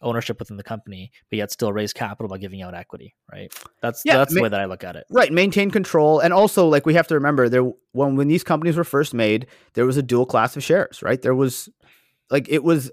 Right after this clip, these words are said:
Speaker 2: a bit of a game to avoid, uh, oversight from the S E C because this was federally illegal, still is federally illegal, but it's just, we've just kind of progressed beyond it, right? So you're
Speaker 1: Mm-hmm.
Speaker 2: seeing people collapse their,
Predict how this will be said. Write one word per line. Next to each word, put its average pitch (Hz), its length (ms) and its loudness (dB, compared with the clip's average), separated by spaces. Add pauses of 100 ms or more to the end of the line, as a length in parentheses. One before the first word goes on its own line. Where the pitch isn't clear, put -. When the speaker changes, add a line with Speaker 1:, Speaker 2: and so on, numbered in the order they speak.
(160)
Speaker 2:
a - 60 -16
bit 156 260 0
of 165 100 2
a 151 60 2
game 135 460 2
to 131 140 0
avoid, 127 560 0 (160)
uh, 120 180 2
oversight 131 420 -2
from 123 120 -6
the 120 100 0
S 113 140 -4
E 135 80 0
C - 340 -4 (200)
because 123 400 -2 (160)
this 98 200 -8
was 113 140 -8
federally 151 380 2
illegal, 175 340 -2
still 127 220 0
is 214 120 2
federally 104 360 -2
illegal, 101 360 -2 (240)
but 143 120 2
it's 131 100 0
just, 156 280 0 (160)
we've 147 180 2
just 143 180 -4 (520)
kind 156 140 -2
of 123 80 -6
progressed 127 420 -2
beyond 101 380 -4
it, - 160 -14
right? 113 160 0
So 131 100 -2
you're 123 100 2
Speaker 1:
Mm-hmm. 120 80 -2
Speaker 2:
seeing 135 280 -2 (240)
people 135 220 -2
collapse 113 520 0
their, 107 360 0